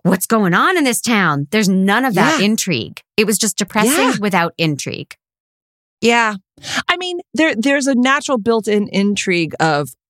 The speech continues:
Speaker 2: "Oh, we have a murder. Who committed the crime?" Right?
Speaker 1: I didn't think they laid it out in a way that made me care.
Speaker 2: That's interesting. Talk about that. Like,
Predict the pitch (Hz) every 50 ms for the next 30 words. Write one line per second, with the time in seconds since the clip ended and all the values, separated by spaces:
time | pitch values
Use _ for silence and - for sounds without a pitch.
0 | _ _ - 330 403 392 214 180 170 196 214 214 220 220 202 208 202 202 214 233
1 | 240 220 180 170 165 165 185 180 _ _ - - _ _ _ _ - 202 202 196
2 | 190 - 185 190 180 170 - - - 135 - - - - - - - 127 _ _
3 | _ _ _ _ _ _ _ _ _ _ _ _ _ - 160 160 160 180 196 -
4 | _ _ _ _ - 208 214 175 214 233 240 214 - 247 220 180 - 226 202 196
5 | 190 185 170 - _ _ _ _ _ _ _ _ _ _ _ - 226 208 208 208
6 | 214 196 202 196 185 196 214 - 202 190 175 180 180 190 185 180 - 170 180 185
7 | 180 175 170 156 - - 208 202 302 392 240 - - 190 _ _ _ _ _ -
8 | 262 339 480 554 - - - - 392 440 - 453 349 - - 185 185 - - -
9 | 480 571 - 453 277 220 - - - 143 - - _ - 208 196